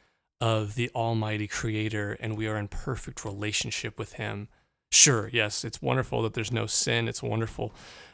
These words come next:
Um, there's, there's glory and beauty of, you know, golden streets and, and all kinds of wonderful things. But blessing is about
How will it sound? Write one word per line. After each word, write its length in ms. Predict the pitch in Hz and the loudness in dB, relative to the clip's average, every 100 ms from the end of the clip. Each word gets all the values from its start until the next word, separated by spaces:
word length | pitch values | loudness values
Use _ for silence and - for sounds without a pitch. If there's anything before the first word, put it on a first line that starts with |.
| - | -4
Um, 340 | 139 107 104 - | -2 0 -2 0
there's, 260 | 113 107 | 0 0
there's 200 | - 110 | -2 -4
glory 420 | 101 127 113 113 | -2 0 2 4
and 160 | 107 101 | 2 0
beauty 440 | 113 110 110 107 | 0 0 0 0
of, 120 | 101 - | -2 -6
you 140 | 208 104 | -10 -10
know, 180 | 113 - _ _ _ _ - | -10 -14 _ _ _ _ 0
golden 300 | 131 120 117 | 4 6 6
streets 600 | - - 117 113 - - | 4 2 2 2 2 2
and, 220 | 101 95 - _ _ _ | -2 -4 -10 _ _ _
and 180 | 131 107 | -6 -4
all 160 | 110 117 | -2 0
kinds 300 | - 120 110 | 2 2 0
of 100 | 104 | -2
wonderful 360 | 107 101 - | -2 -4 -8
things. 320 | - 110 104 | -4 -4 -4
But 180 | - 113 - - - _ _ _ _ _ _ _ - | -4 -6 -8 -20 -20 _ _ _ _ _ _ _ 2
blessing 680 | 120 127 - 127 101 95 101 - _ _ _ _ _ _ _ _ | 4 4 4 2 0 -4 -8 -14 _ _ _ _ _ _ _ _
is 180 | 123 113 | -2 0
about 500 | 113 - 110 107 110 | 0 0 -2 -2 -6